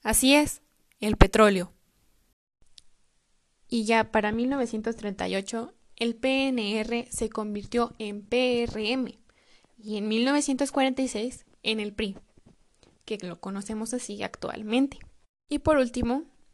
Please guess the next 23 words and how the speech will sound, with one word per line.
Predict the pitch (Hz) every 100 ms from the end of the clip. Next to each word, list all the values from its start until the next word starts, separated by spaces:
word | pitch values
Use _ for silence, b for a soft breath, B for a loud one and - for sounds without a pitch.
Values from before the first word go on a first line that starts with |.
| _ _ -
su | - 240
periodo | 254 262 254 269 277
de | 226
Lázaro | 220 240 262 226 220
Cárdenas | 220 220 226 240 -
terminó | 233 233 226
dando | 240 240 220
la | 202
proclamación | 202 202 208 202 214 - 233
de | 240
la | 220 208
Constitución | 208 202 202 196 226
Mexicana | 233 233 - 226 233
de | 202
mil | 196 240 247
novecientos | 220 208 226 214
diecisiete, | 208 202 208 208 - - - - - B B - -
dejando | 220 220 240 254
como | 240 220
sucesor | 208 202 202 226 269 - _ _ _
a | - 220 220 226
Ávila | 240 226 208
Camacho. | 202 190 - -